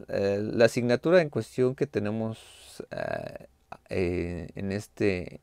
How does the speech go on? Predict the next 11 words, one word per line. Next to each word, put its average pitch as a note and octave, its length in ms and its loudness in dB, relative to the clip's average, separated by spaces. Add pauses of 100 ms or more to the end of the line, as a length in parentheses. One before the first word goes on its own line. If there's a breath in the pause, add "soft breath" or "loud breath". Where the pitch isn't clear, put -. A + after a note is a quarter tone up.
en G2 180 -4
este G#2+ 240 -4
semestre, G2+ 540 -2
bueno, G2 220 -4
se - 140 -10
llama F#2 360 -2
Lenguaje, F#2 640 -6
Cultura F#2 640 -4 (720 soft breath)
y, G2 480 -4
y G#2+ 100 -4
Poder, D3+ 340 2